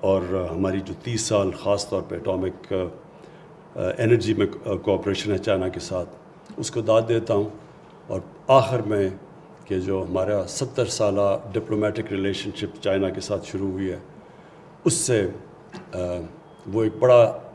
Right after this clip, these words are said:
अच्छा खुशाइंद दिन है, हम celebrate करते हैं उसको आज, क्योंकि ये आगे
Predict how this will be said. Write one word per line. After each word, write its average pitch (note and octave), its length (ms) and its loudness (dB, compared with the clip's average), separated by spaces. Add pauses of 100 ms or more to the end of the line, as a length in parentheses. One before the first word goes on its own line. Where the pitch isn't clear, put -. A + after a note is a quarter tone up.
अच्छा B2+ 300 2
खुशाइंद A2+ 540 2
दिन G2+ 180 2
है, G2+ 80 4
हम G2 140 -2
celebrate B2 540 4
करते F#2+ 280 -6
हैं F2 80 -6
उसको - 220 -8
आज, E2+ 300 -4 (600)
क्योंकि G#2 200 0
ये G2+ 480 2 (400)
आगे B2 560 6